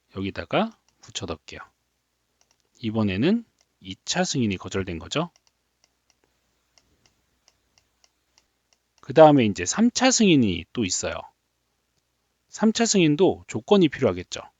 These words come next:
이번에는, 어, 프라이스가 백 보다 크면은 삼 차 승인까지 가는 걸로 할게요. 항목이 만들어진 경우에 프라이스가 백보다 큰 경우는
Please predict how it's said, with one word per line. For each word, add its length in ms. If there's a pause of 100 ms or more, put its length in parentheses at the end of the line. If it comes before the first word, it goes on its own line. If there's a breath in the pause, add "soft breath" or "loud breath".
(1040)
이번에는, 760 (760)
어, 240
프라이스가 800
백 240
보다 180
크면은 540 (520)
삼 220
차 100
승인까지 440
가는 220
걸로 180
할게요. 280 (1300)
항목이 260
만들어진 520
경우에 460 (1040)
프라이스가 840 (1500)
백보다 440
큰 220
경우는 540